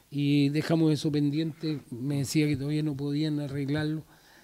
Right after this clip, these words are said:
sacar los permisos sanitarios, pero, pero si es así, eh, hay que sacarlos porque no solo la gente cree en la medicina normal, sino que hay muchos que sienten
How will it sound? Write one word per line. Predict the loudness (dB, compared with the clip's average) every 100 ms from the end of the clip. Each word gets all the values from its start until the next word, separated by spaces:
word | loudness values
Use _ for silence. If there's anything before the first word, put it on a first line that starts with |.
| _
sacar | -8 -2 -2
los | -2
permisos | -2 -2 -4 -4
sanitarios, | -2 -2 -2 -2 -4
pero, | -6 -4 -2 -4 -8 -20 _ -20 _ _ _ _
pero | -8 -6 -6
si | -2 0
es | 0 -2 -6
así, | -2 2 2 0 -8 -20 -20 _ -10
eh, |
hay | -4 -2
que | -2
sacarlos | -2 -2 0 -2
porque | -4 -10 -10 -6 -6 -4 -4
no | -2 0 4 4
solo | 4 4
la | 4
gente | 2 -4 -4 -4
cree | 0 0 -2 -4
en | -4
la | -2
medicina | -2 -4 -2 -2 -2 -4 -8 -10
normal, | -6 -2 2 2 0 -4 -20 -20 _
sino | -4 -2
que | -2
hay | 0
muchos | 0 -2 -6 _ _ -14
que | -6
sienten | 0 0 0 -4